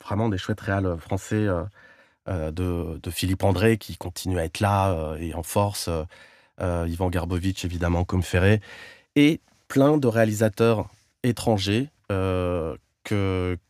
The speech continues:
qui nous suivent et avec qui on fait des super campagnes, notamment, euh, Sam Pelling, dernièrement avec cette fameuse campagne Winamax, euh, mais qui, lui, a son marché, donc il fait d'autres films, euh, il fait d'autres films sur d'autres continents. Mais c'est,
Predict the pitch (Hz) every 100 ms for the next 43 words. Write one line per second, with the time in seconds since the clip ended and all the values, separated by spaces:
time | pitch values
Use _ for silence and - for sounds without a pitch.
0 | _ - 107 104 101 - 123 139 135 101
1 | 110 107 113 92 90 - 131 101 - 113
2 | 95 85 - - 104 - 82 104 113 92
3 | 87 85 92 107 87 - 90 - 87 104
4 | 101 - - _ _ 95 92 92 90 104
5 | 104 90 - 87 - 90 98 90 98 92
6 | 87 82 98 110 - - - _ _ _
7 | - 90 82 78 78 76 76 76 78 82
8 | 101 - 104 107 123 98 - 107 104 -
9 | 139 135 110 92 - 98 98 95 - 113
10 | 101 90 87 98 - 98 95 - 107 104
11 | 90 - 92 95 95 - 107 123 - -
12 | - _ - 107 113 110 - 117 107 95